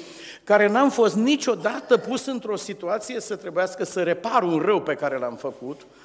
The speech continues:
Eu care sunt un om de familie ireproșabil, eu am copii ordonați, toate lucrurile sunt în ordine, suntem o familie onorabilă.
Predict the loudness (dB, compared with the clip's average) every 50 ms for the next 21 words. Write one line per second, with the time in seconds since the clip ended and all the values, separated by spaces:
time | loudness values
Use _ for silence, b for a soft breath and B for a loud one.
0 | B B B B B B B B B B -20 -20 -20 _ -10 -6 0 4 4 4
1 | 4 4 6 8 8 6 6 2 0 2 2 2 2 4 4 4 6 6 4 4
2 | 2 0 2 2 2 4 6 6 6 6 6 6 6 6 4 6 4 4 2 2
3 | -2 -2 0 0 0 0 0 0 0 2 2 2 2 2 0 0 2 2 2 2
4 | 2 0 2 2 2 2 2 0 0 0 2 2 0 0 -2 -2 -6 -12 -4 -2
5 | -2 2 2 2 0 0 -2 -2 -2 0 -2 -2 -2 -4 -6 -4 -2 0 0 0
6 | 4 4 4 4 4 4 2 2 2 2 0 -2 -2 -2 -2 -2 0 0 0 0
7 | 2 2 2 2 2 4 4 4 2 2 0 -2 -2 -4 -6